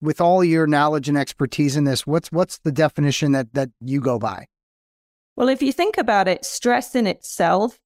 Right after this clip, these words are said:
Speaker 2: is a concept borrowed from engineering, which is the amount of resistance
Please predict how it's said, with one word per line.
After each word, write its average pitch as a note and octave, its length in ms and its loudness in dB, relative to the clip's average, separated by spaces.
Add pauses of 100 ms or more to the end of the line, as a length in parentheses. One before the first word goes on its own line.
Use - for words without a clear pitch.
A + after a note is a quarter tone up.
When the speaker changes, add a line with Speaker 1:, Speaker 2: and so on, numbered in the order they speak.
Speaker 2:
is G#3 180 0
a G3+ 80 0
concept G3+ 600 -2
borrowed F#3 420 2
from F3+ 440 -4
engineering, F#3 840 0 (720)
which G#3+ 280 0
is A3 200 2
the G#3 100 4
amount G#3 500 0
of G3+ 140 0
resistance G3+ 1040 -2